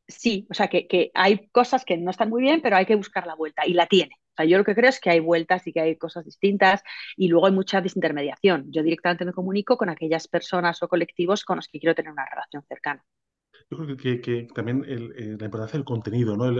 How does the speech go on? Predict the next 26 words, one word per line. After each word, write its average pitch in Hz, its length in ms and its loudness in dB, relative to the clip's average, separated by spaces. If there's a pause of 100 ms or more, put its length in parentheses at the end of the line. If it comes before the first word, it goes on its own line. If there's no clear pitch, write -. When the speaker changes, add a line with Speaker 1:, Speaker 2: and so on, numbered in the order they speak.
Speaker 2:
en, 110 220 -6
en 113 220 -6
el 110 200 -2
evento 131 340 2
de, 139 440 4 (460)
en 117 100 -4
el 107 120 0
ces 139 300 2
de 151 120 4
Las 135 180 0
Vegas, 131 300 -2
a 135 40 -2
mí 120 80 2
me 135 40 6
gustó 147 200 0
mucho 131 300 0
un, 120 460 0 (260)
un 113 460 -6
directivo, 113 720 -2 (240)
eh, 104 400 -4
de 107 80 -8
una 107 120 -4
empresa 107 240 -8
norteamericana 107 540 -2
que 117 120 0
decía 113 360 0